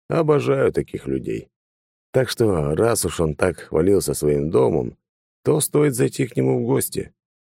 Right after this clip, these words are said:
Все люди, встреченные мной по пути, тут же расступались, едва увидев меня. А я даже успел подслушать несколько их разговоров, что немного пролило свет на их действия.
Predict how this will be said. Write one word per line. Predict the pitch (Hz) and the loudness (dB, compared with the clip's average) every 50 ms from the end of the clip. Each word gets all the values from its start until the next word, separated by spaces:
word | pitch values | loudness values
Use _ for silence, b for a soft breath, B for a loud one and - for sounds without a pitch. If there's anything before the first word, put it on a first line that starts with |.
| _ _ _ _ _ _ _ _ _ _ _ - | _ _ _ _ _ _ _ _ _ _ _ -10
Все | - - 80 71 73 | -4 0 2 2 4
люди, | 73 80 82 82 85 | 4 2 2 2 0
встреченные | 80 - - 82 80 78 - 76 78 76 | -2 0 0 0 0 0 0 0 0 0
мной | 76 78 78 76 | 2 2 0 0
по | 71 - 69 | -2 -4 -6
пути, | - 73 - - 80 76 69 - _ _ _ _ _ _ - | -8 -6 -2 -2 0 0 -2 -4 _ _ _ _ _ _ 0
тут | 87 92 85 | 2 2 2
же | 87 92 | 2 2
расступались, | 87 82 - - 78 - - 104 98 82 67 62 - - | 0 0 -2 -6 -8 -4 0 2 2 2 0 0 -2 -2
едва | 73 73 76 78 76 73 | -2 0 2 2 4 4
увидев | 80 87 95 76 62 - - | 2 2 0 -2 -4 -6 -8
меня. | - 71 - - - - - _ _ _ _ _ _ _ _ _ _ _ _ _ _ | -8 -8 -8 -8 -8 -10 -14 _ _ _ _ _ _ _ _ _ _ _ _ _ _
А | - - | 0 2
я | 90 104 117 120 120 | 4 4 4 4 4
даже | 117 127 113 101 110 | 4 2 2 2 2
успел | 110 95 - - 113 110 107 | 0 0 0 0 0 0 0
подслушать | - 95 85 - - - 104 98 - 92 78 - | 0 -2 -4 -2 -2 0 0 0 0 -4 -4 -2
несколько | 90 90 85 - - 78 - 95 | -2 -2 -2 -4 -8 -6 -2 -2
их | 95 - - | -2 -2 -2
разговоров, | 82 85 78 82 87 95 98 90 80 78 78 76 67 - - _ _ _ _ _ _ _ _ | -2 -4 -2 0 0 0 2 2 2 2 2 2 0 -2 -6 _ _ _ _ _ _ _ _
что | - - 82 73 71 73 | -4 0 2 2 2 2
немного | 80 90 92 92 85 78 71 67 | 2 2 2 2 2 2 2 0
пролило | - - 82 87 90 90 82 76 71 | 0 2 2 2 4 4 2 2 2
свет | - - 87 90 82 78 - | 0 0 2 2 2 2 2
на | 73 | 0
их | 76 78 82 | 0 0 0
действия. | 92 90 71 - - - - - - - | 0 0 0 0 -2 -4 -6 -6 -6 -10